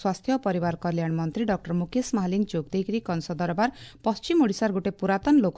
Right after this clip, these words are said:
ସଂସ୍କୃତି ଆଏ ବୋଲି କହିଛନ୍। ସାମାଜିକ ସଂସ୍କାର ବାର୍ତ୍ତା ଦେଉଥିବା ଇ ଯାତ୍ରାକେ ବଞ୍ଚେଇ ରଖବାର ଲାଗି ମନ୍ତ୍ରୀ ଶ୍ରୀ ମହାଲିଙ୍ଗ କହିଛନ୍। ହାଇଦ୍ରାବାଦନ ଚାଲିଥିବା ଜାତୀୟ ପାରା ସନ୍ତରଣ ଚାମ୍ପିୟନସିପ୍ର ଦୁଇ ନମ୍ବର ଦିନେ ଗଲାକାଲ ଓଡ଼ିଶାକେ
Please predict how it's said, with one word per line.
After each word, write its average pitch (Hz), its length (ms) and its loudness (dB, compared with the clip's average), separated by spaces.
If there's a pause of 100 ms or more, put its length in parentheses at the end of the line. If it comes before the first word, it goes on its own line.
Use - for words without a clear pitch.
ସଂସ୍କୃତି 170 400 -6 (120)
ଆଏ 180 160 0
ବୋଲି 156 260 -4
କହିଛନ୍। 151 340 -8 (280)
ସାମାଜିକ 254 480 6
ସଂସ୍କାର 185 400 -2 (100)
ବାର୍ତ୍ତା 160 320 -2
ଦେଉଥିବା 170 340 -2 (140)
ଇ - 20 -2 (100)
ଯାତ୍ରାକେ 196 420 -2 (140)
ବଞ୍ଚେଇ 170 340 -4
ରଖବାର 185 320 -2
ଲାଗି 214 240 0
ମନ୍ତ୍ରୀ 190 460 2
ଶ୍ରୀ 185 180 -4
ମହାଲିଙ୍ଗ 180 480 -2
କହିଛନ୍। 165 440 -4 (800)
ହାଇଦ୍ରାବାଦନ 269 500 6
ଚାଲିଥିବା 226 600 2 (160)
ଜାତୀୟ 214 300 0 (120)
ପାରା 190 180 4 (120)
ସନ୍ତରଣ 180 300 0 (140)
ଚାମ୍ପିୟନସିପ୍ର 190 600 0 (120)
ଦୁଇ 180 180 0
ନମ୍ବର 165 240 0
ଦିନେ 175 240 -2 (100)
ଗଲାକାଲ 165 340 0 (100)
ଓଡ଼ିଶାକେ 190 460 -2